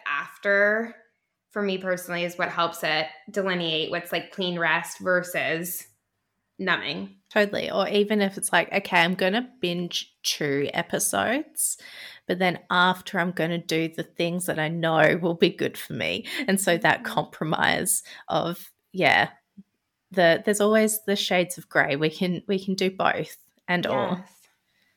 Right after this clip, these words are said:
Speaker 1: So our last two questions are signature questions that we ask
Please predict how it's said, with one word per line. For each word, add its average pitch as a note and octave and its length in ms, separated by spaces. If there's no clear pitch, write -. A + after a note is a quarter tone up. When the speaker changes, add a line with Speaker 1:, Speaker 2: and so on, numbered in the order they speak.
Speaker 1:
So - 160
our C#4+ 480
last C4 340
two A#4 120
questions A#3 600
are G3 240
signature A3 520
questions G#3 640
that G3 160
we G3+ 260
ask - 440